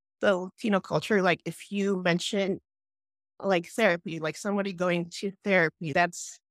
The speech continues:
kinda, like, the worst thing that could happen for some reason where we catastrophize and think that person is, like, crazy. "Oh, no, they have to be really bad." And, like, they thought that I was probably going through different phases when I was experiencing all these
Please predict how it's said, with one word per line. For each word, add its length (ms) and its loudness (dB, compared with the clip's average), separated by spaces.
kinda, 220 4
like, 220 2
the 180 -6
worst 520 -6
thing 220 0
that 140 -2
could 160 0
happen 240 4
for 200 -6
some 240 -6
reason 320 -2
where 140 4
we 160 -2
catastrophize 640 0
and 180 -2
think 240 2
that 140 2
person 400 2
is, 500 0
like, 200 -2
crazy. 840 4
"Oh, 300 4
no, 320 2
they 140 -2
have 200 -2
to 100 -8
be 180 -2
really 680 0
bad." 760 2
And, 360 2
like, 180 -2
they 220 -6
thought 220 2
that 180 2
I 80 0
was 180 -6
probably 300 0
going 260 -4
through 180 -4
different 400 -2
phases 540 2
when 120 4
I 60 4
was 160 0
experiencing 680 -2
all 160 4
these 240 -6